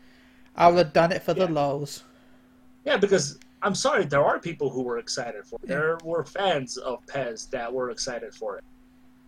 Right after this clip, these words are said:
Speaker 2: Uh, this argument that, oh, if they liked the sports game, they've probably already bought it.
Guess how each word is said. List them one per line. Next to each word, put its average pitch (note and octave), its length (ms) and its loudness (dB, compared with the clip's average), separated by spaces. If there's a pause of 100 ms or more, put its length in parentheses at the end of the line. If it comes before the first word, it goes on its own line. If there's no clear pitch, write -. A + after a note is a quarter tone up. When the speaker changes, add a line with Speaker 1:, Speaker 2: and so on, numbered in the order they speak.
(160)
Speaker 2:
Uh, A2+ 240 -2
this D3+ 220 2
argument D#3+ 500 4
that, C3+ 180 4
oh, C#3 200 2
if - 100 -6
they D3 160 4
liked C#3 300 2
the D3 80 -2
sports F#3 400 2
game, C3+ 240 2
they've C3 240 2
probably C3 280 0
already C3+ 220 0
bought D#3+ 300 -4
it. - 100 -16